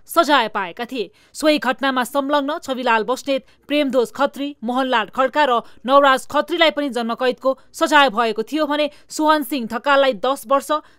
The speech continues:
दिपेन्द्र मल्ललाई पाँच वर्ष तथा हरि ओली, यमबहादुर बुढा मगर, मनिष चौलागाई, विवाद पाठक, केशव रोकाया, माधव परियार,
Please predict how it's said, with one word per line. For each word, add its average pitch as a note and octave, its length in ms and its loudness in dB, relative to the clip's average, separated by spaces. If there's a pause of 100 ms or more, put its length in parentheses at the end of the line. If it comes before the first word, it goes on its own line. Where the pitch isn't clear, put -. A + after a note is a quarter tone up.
दिपेन्द्र C#4+ 420 0
मल्ललाई B3 380 0
पाँच B3+ 320 2
वर्ष B3+ 200 -2
तथा B3+ 300 0 (220)
हरि C#4 280 0
ओली, C#4 340 4 (140)
यमबहादुर B3+ 560 2
बुढा A3 220 -4
मगर, C4 300 0 (240)
मनिष D4 260 -2
चौलागाई, C4 560 0 (140)
विवाद B3+ 420 4
पाठक, C4 380 2 (240)
केशव D4+ 360 0
रोकाया, C#4 540 4
माधव A#3+ 420 0
परियार, C4+ 420 2